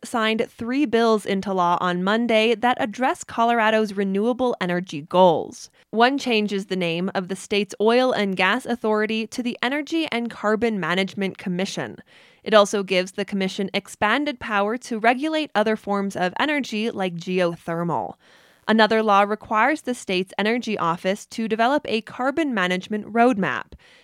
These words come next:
and it sets up grant funding for carbon capture or storage projects.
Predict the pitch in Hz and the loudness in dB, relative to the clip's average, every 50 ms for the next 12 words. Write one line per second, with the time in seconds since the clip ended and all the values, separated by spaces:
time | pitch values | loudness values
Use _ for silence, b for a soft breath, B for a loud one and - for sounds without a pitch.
0 | b b - 180 185 185 - - - 190 180 214 - - - 180 - _ - 180 | b b -2 -2 0 0 -2 -2 0 0 0 0 0 -2 -4 -4 -4 _ -4 -4
1 | 165 160 196 - 254 262 302 302 285 254 226 247 285 277 - 233 233 233 - - | -4 -4 -2 0 0 2 2 2 2 2 0 0 -2 -2 0 0 -2 -2 -2 -2
2 | 247 240 208 220 220 220 - - 349 392 381 - - - 202 220 - - 208 214 | -2 0 0 0 -2 -4 -6 -6 -6 -6 -6 -6 -4 -4 -2 -2 -2 -2 -4 -4
3 | 240 226 - - 190 170 156 156 156 - - - 240 254 240 190 185 - - - | -4 -6 -6 -6 -4 -2 -2 -4 -4 -8 -4 0 2 2 2 2 0 -4 -4 -6
4 | - - - - - | -10 -18 -20 -20 -20